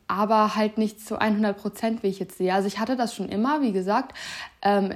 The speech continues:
auch schon als kleines Kind, dass das alles nicht so, dass es immer ein paar Probleme gab.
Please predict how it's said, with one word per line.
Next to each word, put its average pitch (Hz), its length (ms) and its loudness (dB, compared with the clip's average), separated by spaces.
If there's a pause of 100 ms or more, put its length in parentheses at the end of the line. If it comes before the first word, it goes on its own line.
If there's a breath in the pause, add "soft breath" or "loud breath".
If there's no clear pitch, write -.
auch 202 160 2
schon - 160 -6
als 196 160 -4
kleines 185 360 -4
Kind, 277 280 2
dass 240 140 0
das 220 140 -6
alles 208 300 -2
nicht 208 200 -4
so, 196 480 2 (260 loud breath)
dass 190 160 -10
es 202 100 -4
immer 220 180 2
ein 202 100 0
paar 196 140 -4
Probleme 196 520 0
gab. 262 400 0